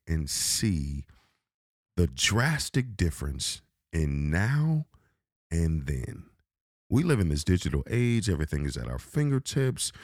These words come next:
Even the way that we communicate has changed so drastically. I,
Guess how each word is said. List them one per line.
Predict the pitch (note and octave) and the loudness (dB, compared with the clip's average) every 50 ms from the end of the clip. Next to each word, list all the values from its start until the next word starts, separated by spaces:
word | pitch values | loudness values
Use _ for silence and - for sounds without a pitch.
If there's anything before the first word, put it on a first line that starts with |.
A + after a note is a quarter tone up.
| - - - - _ _ _ - | -18 -18 -18 -20 _ _ _ 2
Even | F3 G#3 A3+ E3+ | 2 4 6 4
the | C#3+ | 4
way | B2 B2 A2 | 4 4 2
that | F#2+ E2 | 2 2
we | D#2 D2+ E2+ E2 - - | 2 2 2 2 2 -2
communicate | - - B1+ C#2+ D2 D2 E2 F#2+ G2+ F#2+ E2+ - - E2 D2 C#2+ - | -4 -4 -2 -2 0 2 2 2 2 2 0 -2 -4 -4 -4 -4 -4
has | - - D2 - - - | -4 -4 -2 -2 -4 -6
changed | - - - - F#2 F2 E2+ D#2+ D2+ D2 C#2 C2+ B1+ - - - - - - - - - _ _ _ _ - | -6 -6 -2 0 0 2 2 2 0 0 -2 -2 -4 -6 -10 -14 -16 -20 -20 -20 -20 -20 _ _ _ _ 0
so | - - - - - A#2 G#2 G2 F#2+ E2+ | 0 2 4 4 4 4 4 4 2 2
drastically. | - - - D#2 E2 D#2+ D2+ B1+ - - - D2 - - C2+ C2+ B1+ B1 - - | 0 -2 0 2 2 2 0 0 -2 -4 -4 -6 -4 -4 -4 -4 -4 -4 -4 -2
I, | - A2 | 0 0